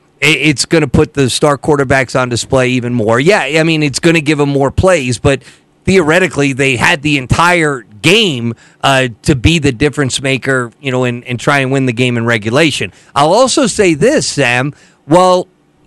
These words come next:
yeah, obviously everybody's going to, I, I think, uh, take the ball first, uh, even with this new rule. Uh,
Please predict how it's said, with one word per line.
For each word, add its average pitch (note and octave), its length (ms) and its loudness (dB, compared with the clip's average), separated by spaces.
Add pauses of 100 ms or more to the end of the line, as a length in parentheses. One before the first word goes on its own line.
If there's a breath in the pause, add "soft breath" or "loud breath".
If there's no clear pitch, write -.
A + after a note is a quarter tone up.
yeah, E3 340 2
obviously F#3 760 0
everybody's D#3 580 2
going D3 340 0
to, C#3+ 400 0 (340)
I, E3+ 260 0
I E3 120 4
think, C3 480 -4
uh, C3+ 160 2
take D#3+ 480 -2
the C3 140 0
ball C3+ 300 2
first, E3+ 600 0
uh, D#3+ 300 0 (240 loud breath)
even E3 280 2
with F3+ 160 0
this F3 200 -2
new F3+ 180 2
rule. F#3+ 380 2 (560 soft breath)
Uh, D3 440 2